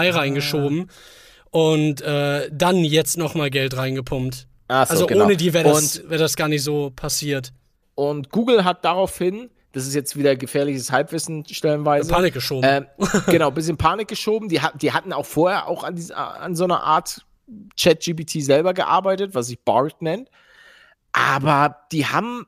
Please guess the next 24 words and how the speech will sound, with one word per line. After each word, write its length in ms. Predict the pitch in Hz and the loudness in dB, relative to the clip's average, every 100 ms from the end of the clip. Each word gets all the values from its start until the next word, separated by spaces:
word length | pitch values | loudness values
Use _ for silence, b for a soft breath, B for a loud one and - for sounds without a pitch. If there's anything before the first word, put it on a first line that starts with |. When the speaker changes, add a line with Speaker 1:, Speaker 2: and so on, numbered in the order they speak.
| - | 0
Speaker 1:
irgendwie 440 | 180 214 208 214 180 | 4 4 2 0 0
hat 100 | 202 | 0
das 140 | - | 0
alles 260 | 180 196 208 | 0 -2 -2
nicht 160 | 190 | -4
so 80 | 196 | -4
gut 160 | 175 170 | -8 -8
funktioniert. 600 | 190 175 - 180 156 117 | -8 -6 -2 2 2 4
Aber 240 | 127 139 | 2 2
ich 120 | - | 0
bin 120 | - 175 | 0 0
natürlich 480 | 160 180 165 - | 0 0 -2 0
absoluter 420 | 160 - 170 143 131 | -4 -2 0 2 2
Bard-Fan, 1040 | 104 117 147 - - - - 107 107 175 _ _ _ _ _ _ | 4 4 2 -2 -18 -14 -8 -4 -4 -6 _ _ _ _ _ _
ähm, 480 | 120 123 123 123 127 - | -2 0 0 -2 -6 -8
und 180 | 120 | 0
werde 180 | 127 135 | 4 4
in 60 | 127 | 2
meinem 240 | 123 123 | 0 0
Leben 200 | 123 135 | 0 0
niemals 300 | 131 131 123 | -2 -2 -2
was 120 | 120 113 | -2 -2
anderes 320 | 101 85 - | -2 -4 -6
benutzen. 500 | 82 90 - 107 | -8 -8 -8 -12